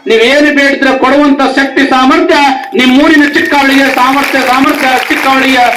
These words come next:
ಮಹಾಲಕ್ಷ್ಮಿಯ ಆಶೀರ್ವಾದ ಬಹಳ ದೊಡ್ಡದು, ಅವಳ ಸಾಮರ್ಥ್ಯ ಇದೆ. ಅವಳ ಈ ಒಂದು ನಮ್ಮ ಚಿಕ್ಕವಳಿಗೆ ಮಹಾಲಕ್ಷ್ಮಿಯ ಶಿಷ್ಯ ಭಕ್ತರು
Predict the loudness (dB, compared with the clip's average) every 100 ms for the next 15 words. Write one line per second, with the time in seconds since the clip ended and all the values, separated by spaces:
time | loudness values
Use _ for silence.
0 | -6 -4 -2 0 -2 -4 -4 -2 0 0
1 | -2 -2 0 0 2 0 2 0 2 0
2 | 2 0 0 0 0 0 0 0 0 -4
3 | -12 -20 -8 -2 0 2 2 2 2 2
4 | 2 2 0 0 -2 0 2 2 0 -2
5 | -6 -2 0 2 2 2 0 0 -2 -2
6 | 0 2 2 0 -4 -12 -20 _ -14 -10
7 | -10 -6 -2 -2 -2 0 0 0 -4 -16